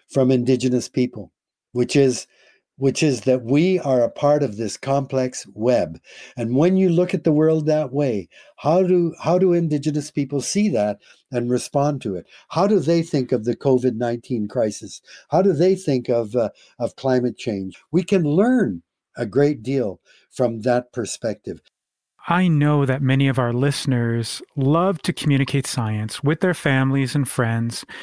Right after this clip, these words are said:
Speaker 2: uh, even their patrons. I've had restaurant owners thank me for some of the shows that we've done.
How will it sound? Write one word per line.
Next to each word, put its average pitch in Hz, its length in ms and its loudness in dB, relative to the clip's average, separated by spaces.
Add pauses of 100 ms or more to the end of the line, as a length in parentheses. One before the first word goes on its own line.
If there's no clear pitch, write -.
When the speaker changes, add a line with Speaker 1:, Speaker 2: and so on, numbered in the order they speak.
(180)
Speaker 2:
uh, 123 160 -4
even 165 280 2
their 147 100 2
patrons. 135 520 -2
I've 131 120 0
had 147 240 0
restaurant 151 380 0
owners 120 320 0
thank 135 280 0
me 123 80 2
for 127 160 0
some 127 240 0
of 123 80 -2
the 123 60 -2
shows 131 300 0
that 120 120 -2
we've 117 180 0
done. 143 240 2